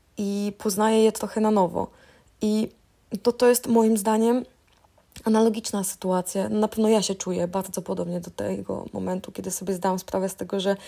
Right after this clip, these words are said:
nie potrafię uczyć się matematyki i musiałam się jej nauczyć, uczyć na nowo. I, i z życiem mam tak samo, że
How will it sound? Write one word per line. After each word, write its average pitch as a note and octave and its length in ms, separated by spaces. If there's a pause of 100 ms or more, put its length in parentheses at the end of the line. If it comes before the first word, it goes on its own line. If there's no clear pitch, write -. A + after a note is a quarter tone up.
(240)
nie G#3 80
potrafię - 500
uczyć F#3+ 300
się - 140
matematyki F#3 840 (800)
i G#3 280 (240)
musiałam A3 580
się A3 200
jej G#3+ 140
nauczyć, G3+ 720 (380)
uczyć F#3+ 380 (400)
na A3 120
nowo. F#3 360 (580)
I, G#3+ 160 (240)
i B3 60
z G#3+ 80
życiem A#3+ 380
mam A#3+ 140
tak B3+ 140
samo, F#3+ 280
że F#3+ 80